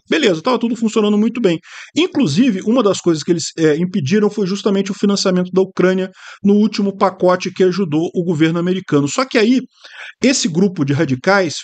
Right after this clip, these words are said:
não gostou porque o McCarthy depois botou um projeto que juntava o financiamento ao muro no sul, a conte-, a im-, a imigração, junto com o financiamento da Ucrânia. Ou seja, um pacote com as duas coisas que tinham que ser aprovadas. Com isso, ele esperava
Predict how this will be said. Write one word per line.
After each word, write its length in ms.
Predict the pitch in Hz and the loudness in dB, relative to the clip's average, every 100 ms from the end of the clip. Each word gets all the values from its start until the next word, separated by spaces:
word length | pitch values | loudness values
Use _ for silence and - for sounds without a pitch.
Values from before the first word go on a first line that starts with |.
| - | 0
não 200 | 190 240 | 2 4
gostou 400 | 208 170 - 202 | 2 -2 0 0
porque 220 | 202 185 | 0 -2
o 20 | |
McCarthy 440 | 208 202 196 175 196 | 0 2 2 0 2
depois 340 | 190 190 202 | -2 2 0
botou 320 | 190 208 180 | 2 0 0
um 60 | 160 | -2
projeto 520 | 196 202 190 208 202 - - - | 0 2 2 0 -4 -12 -16 -12
que 140 | - 254 | 2 2
juntava 760 | 220 285 - 190 180 143 147 - | 4 -2 0 0 0 -2 -4 -2
o 260 | 185 185 165 | 0 0 0
financiamento 800 | 233 247 247 233 190 180 180 185 | 2 2 0 0 0 0 -2 0
ao 140 | 180 | 2
muro 460 | 185 185 240 269 262 | 2 4 2 2 -2
no 120 | 202 | -2
sul, 360 | 180 - 226 247 - | -4 0 2 2 0
a 140 | 160 | -4
conte-, 460 | 160 185 175 180 180 | 0 0 2 0 0
a 80 | 151 | 0
im-, 260 | 156 160 147 | 0 0 0
a 40 | |
imigração, 600 | 156 156 165 151 190 233 240 - - - | 0 0 -2 0 0 0 -2 -16 -16 -2
junto 480 | 139 196 285 294 277 | 2 2 2 -4 -2
com 140 | 240 | 0
o 40 | |
financiamento 640 | 240 247 226 240 214 208 220 | 0 0 -2 -2 -2 -2 0
da 80 | |
Ucrânia. 480 | 220 226 196 196 151 120 - - - | 0 2 2 2 0 -4 -10 -20 -2
Ou 80 | 202 | -2
seja, 220 | 185 175 | 2 0
um 80 | 185 | 2
pacote 380 | 196 185 202 - | 0 2 0 2
com 100 | 202 | -2
as 80 | 156 | 0
duas 300 | 233 302 - | 0 0 0
coisas 340 | 202 220 214 | 2 0 -2
que 60 | - | -4
tinham 140 | 233 | -2
que 80 | 233 | -2
ser 100 | - | -2
aprovadas. 540 | 214 254 220 190 156 - | -2 0 2 2 0 -2
Com 160 | 240 | 2
isso, 180 | 214 220 | 2 0
ele 60 | 220 | -4
esperava 580 | - 226 196 185 185 | -2 0 2 2 0